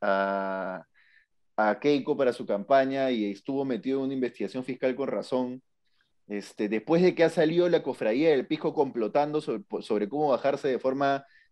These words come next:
absolutamente golpista al presidente y ellos eran miembros de la Sociedad Nacional de Industrias, la S N I, que salgan a decir muy sueltos de huesos que exigen transparencia y que exigen rendición de cuentas y etcétera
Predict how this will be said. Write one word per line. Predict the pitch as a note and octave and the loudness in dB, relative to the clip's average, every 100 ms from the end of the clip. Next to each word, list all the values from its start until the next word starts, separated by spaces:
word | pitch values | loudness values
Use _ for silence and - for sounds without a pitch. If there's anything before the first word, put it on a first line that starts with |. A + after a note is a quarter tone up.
| - | -10
absolutamente | G#2+ - A2+ B2+ C#3+ D3 D3 | -8 -4 -2 2 2 2 2
golpista | C#3 A2 - D3 - | 4 2 0 -2 0
al | C#3 | 0
presidente | B2 B2+ A#2 A2 C3 B2+ | 0 -4 -2 2 2 2
y | B2+ C3 | 0 2
ellos | C3 C3 | 2 0
eran | A#2+ B2 | -2 -2
miembros | C3 C3+ C3 | -2 0 0
de | C3+ | 0
la | A#2 | -2
Sociedad | G2 G#2 A#2+ | -2 -4 -2
Nacional | B2 A#2 A#2 | -4 -4 -4
de | A#2 | -4
Industrias, | A#2 C3 C3 B2 | -4 -4 -2 -2
la | G2 | 0
S | A2 A2 A#2 | 0 0 -4
N | A#2 A#2+ | -2 -2
I, | B2+ C3 _ _ _ _ | -2 -4 _ _ _ _
que | - A2+ | -6 0
salgan | D#3 D#3+ E3 | 4 4 4
a | D#3+ | 2
decir | B2 G#2+ - D3+ D3 D3 _ _ _ | 2 0 -2 -4 -4 -10 _ _ _
muy | - C#3+ D3+ | -4 -2 0
sueltos | E3 C#3+ D#3+ | 2 4 4
de | C3 | 4
huesos | A#2+ C#3 D#3+ | 4 2 0
que | - | -4
exigen | G#2+ - C3+ C#3+ | -6 -4 -4 -2
transparencia | C#3+ C3+ - A2 A#2 C#3 D3+ D3+ C3+ A2 | -2 -2 0 2 4 6 8 6 2 -6
y | |
que | G2 | -6
exigen | G2 C3 C3 C#3 C#3 C3 A2+ | -8 -6 0 0 0 -4 -4
rendición | G#2+ G#2 G2+ A#2+ | -4 -4 -4 -4
de | C3 B2+ | -4 0
cuentas | A#2+ C#3 D3 D3 A2 G#2 | 2 4 6 4 0 -6
y | G#2 | -6
etcétera | G2+ B2 D3 D3 D3 | -6 -4 0 0 -2